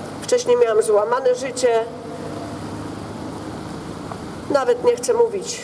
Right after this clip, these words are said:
czym się zajmowałam. Było to potworne. <laughs> Byłam najlepsza w kombinowaniu. <laughs> Ale teraz jestem dumna z tego, że prowadzę skromne życie i mam czyste sumienie przed Bogiem.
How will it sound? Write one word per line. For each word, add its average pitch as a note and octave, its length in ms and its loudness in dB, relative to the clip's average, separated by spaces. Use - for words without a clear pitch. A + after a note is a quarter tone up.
czym A3+ 180 0
się G#3+ 140 2
zajmowałam. G3+ 800 2
Było G#3 180 6
to G3+ 100 4
potworne. F#3+ 640 2
<laughs> - 920 -6
Byłam G#3 240 4
najlepsza G3 480 2
w - 80 -10
kombinowaniu. F#3+ 760 2
<laughs> - 1040 -6
Ale A#3 180 4
teraz A#3+ 440 2
jestem G#3+ 300 2
dumna C4 360 4
z - 80 -4
tego, A3+ 300 4
że G3+ 360 0
prowadzę C4+ 420 4
skromne A#3+ 560 2
życie G#3 560 2
i - 60 6
mam A3+ 180 6
czyste A#3+ 360 4
sumienie G#3+ 540 4
przed F#3 260 0
Bogiem. F3+ 460 4